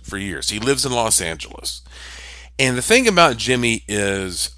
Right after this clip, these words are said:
uh, you know, people interview me all the time. Just last night, just last night, I was interviewed for three hours on live radio on a great show. Uh, it, it was called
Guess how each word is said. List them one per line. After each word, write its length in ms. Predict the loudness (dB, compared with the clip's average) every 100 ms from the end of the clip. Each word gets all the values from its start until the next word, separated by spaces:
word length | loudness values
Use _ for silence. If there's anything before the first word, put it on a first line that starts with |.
| -6
uh, 260 | 0 2 2
you 100 | 0
know, 120 | -2
people 360 | -2 -4 -2 -2
interview 480 | 0 0 -2 -4 -4
me 200 | -2 -2
all 320 | -4 -4 -4
the 100 | -6
time. 380 | -8 -8 -10 -14 -20 -20 -4
Just 280 | 4 6 8
last 440 | 12 12 10 6
night, 300 | 4 4 2 -8 -20 2
just 300 | 6 6 6
last 320 | 6 6 4
night, 220 | 0 0 2
I 80 | 2
was 200 | 2 -2
interviewed 540 | -2 -2 -6 -10 -10
for 140 | -12 -12
three 520 | -8 -2 2 2 2
hours 580 | 4 4 4 0 -10 -12
on 160 | -10 -2
live 400 | 4 4 4 0
radio 680 | 0 0 -4 -10 -12 -16 -18 -20 -20 -20 -8
on 140 | -4
a 60 | -4
great 480 | -4 2 4 4 0
show. 520 | -2 0 -2 -4 -12 -20 -20 -20 -20 -20 -2
Uh, 320 | 2 6 4 2
it, 200 | -6 -8
it 80 |
was 180 | -6 -4
called 480 | -4 0 0 -2